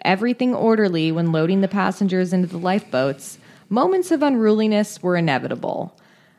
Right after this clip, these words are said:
When the second lifeboat, Boat Five, was being lowered, Isaac and Henry Frauenthal panicked and jumped into the boat. Following their jump,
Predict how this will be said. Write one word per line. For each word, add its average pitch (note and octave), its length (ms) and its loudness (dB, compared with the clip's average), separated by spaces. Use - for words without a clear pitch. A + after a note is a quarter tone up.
When A#3 200 2
the B3 80 2
second E4 420 -2
lifeboat, F3+ 760 0
Boat E3+ 240 0
Five, F3+ 600 2
was F3+ 200 0
being F3 260 2
lowered, D#3 680 0
Isaac C4 440 0
and C4+ 100 0
Henry G#3 420 0
Frauenthal G3 1040 0
panicked A3+ 680 -2
and F3 200 2
jumped F#3+ 360 0
into F#3 240 2
the D#3+ 80 -2
boat. - 480 -4
Following C#4 540 2
their A3 120 2
jump, D#3+ 460 -2